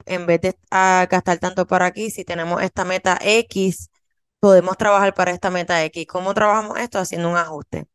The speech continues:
O sea, cambiar el vocabulario que estás usando, la forma de en, en cómo tú le haces el approach, en cómo tú as-, te acercas, en cómo tú traes el tema. Porque si vas enojada, con coraje,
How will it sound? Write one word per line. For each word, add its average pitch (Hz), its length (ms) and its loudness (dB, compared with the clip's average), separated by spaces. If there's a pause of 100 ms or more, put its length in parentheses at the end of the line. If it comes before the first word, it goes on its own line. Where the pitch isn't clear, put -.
O - 300 -20
sea, 202 200 2
cambiar 190 340 4
el 233 100 6
vocabulario 196 680 4
que 190 100 0
estás 175 340 -4
usando, 180 340 -6 (240)
la 160 120 0
forma 190 320 -2
de 185 100 0
en, 170 180 -10 (520)
en 190 140 -10
cómo 190 300 -2
tú 214 100 -2
le 214 80 2
haces 202 260 -2
el 185 120 0
approach, 175 580 -2
en 170 180 -10
cómo 185 320 -6
tú 190 320 -2
as-, 165 280 0
te - 80 -6
acercas, 165 600 0
en 156 80 -12
cómo 180 260 2
tú 185 140 4
traes 170 380 2
el 156 180 -10
tema. 151 360 -8 (760)
Porque 170 280 -4
si 170 160 -4
vas 175 200 0
enojada, 190 640 2
con 170 180 -6
coraje, 175 1000 0